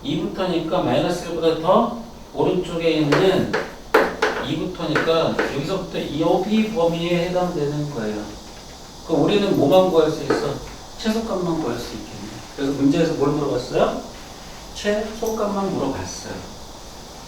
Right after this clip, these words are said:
이해 갈까요? 여기 지울게요.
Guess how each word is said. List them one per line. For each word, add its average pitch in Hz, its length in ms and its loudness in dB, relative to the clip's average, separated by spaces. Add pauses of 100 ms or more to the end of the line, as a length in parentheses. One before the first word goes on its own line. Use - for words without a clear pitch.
(1040)
이해 156 120 2
갈까요? - 440 4 (1200)
여기 123 380 -4
지울게요. 117 680 -4